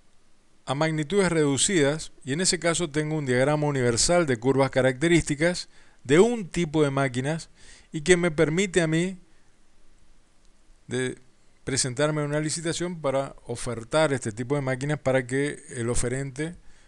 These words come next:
pueda, el, perdón, el, el contratante pueda comparar las ofertas de los diferentes oferentes. Las magnitudes reducidas son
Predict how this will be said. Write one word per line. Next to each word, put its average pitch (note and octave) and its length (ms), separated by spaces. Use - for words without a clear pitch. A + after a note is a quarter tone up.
pueda, C#3+ 580
el, G#2+ 460
perdón, A2 380
el, G2+ 600
el G#2+ 140
contratante C#3+ 800
pueda D3+ 600
comparar B2+ 680
las A#2+ 260
ofertas B2+ 500
de A#2+ 60
los G#2+ 180
diferentes A2+ 600
oferentes. E2+ 640
Las D3+ 140
magnitudes F3+ 480
reducidas G3 360
son F#3 320